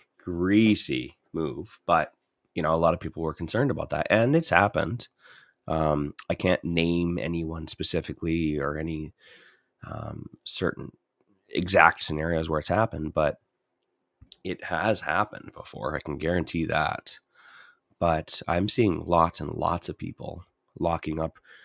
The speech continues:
really good deals that are on the M L S. They just, they're just really good at negotiating, and they're just really good at putting out tons of offers, finding opportunities,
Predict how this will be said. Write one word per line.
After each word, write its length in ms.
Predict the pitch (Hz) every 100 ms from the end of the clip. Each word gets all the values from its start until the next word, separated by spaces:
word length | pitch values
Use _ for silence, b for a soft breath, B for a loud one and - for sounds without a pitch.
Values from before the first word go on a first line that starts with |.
| B B B
really 240 | 87 92
good 160 | 117 110
deals 300 | 78 82 82
that 80 |
are 100 | 80
on 120 | 78 90
the 80 |
M 140 | 90 101
L 140 | 87
S. 180 | 80 85
They 100 | 80
just, 180 | 82 - _
they're 120 | 95
just 200 | 85 95
really 200 | 90 92
good 160 | 95 85
at 60 |
negotiating, 600 | 73 73 80 - - - 90 _ _ -
and 140 | 82 85
they're 100 | 78
just 240 | 80 -
really 320 | 76 85 87
good 180 | 76 80
at 140 | 73
putting 260 | - 78 78
out 120 | 78
tons 280 | - 78 85
of 80 | 80
offers, 340 | - - 87
finding 380 | - 80 87 101
opportunities, 560 | 95 95 - 80 80